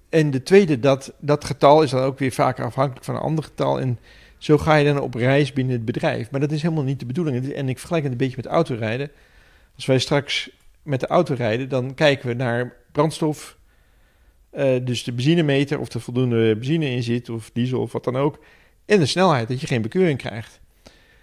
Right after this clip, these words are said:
Eh, ja, er zit natuurlijk ook een olietemperatuurmeter op. Dat zit tegenwoordig wel.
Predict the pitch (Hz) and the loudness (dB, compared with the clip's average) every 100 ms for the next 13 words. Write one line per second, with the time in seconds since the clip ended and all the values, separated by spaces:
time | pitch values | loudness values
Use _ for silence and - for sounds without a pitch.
0 | _ _ _ - 151 143 139 131 156 151 | _ _ _ 0 4 6 4 0 -2 2
1 | 139 147 208 208 - - 117 135 120 131 | 4 6 4 0 -6 -6 -4 -4 -2 -4
2 | 123 - 165 165 175 156 143 156 143 147 | -4 0 0 0 -2 -4 -4 -2 0 -2
3 | 143 151 151 - 120 - 147 135 135 131 | -2 -4 -4 -8 -8 -4 -4 -2 -2 -2
4 | 120 131 151 - | 0 0 -2 -8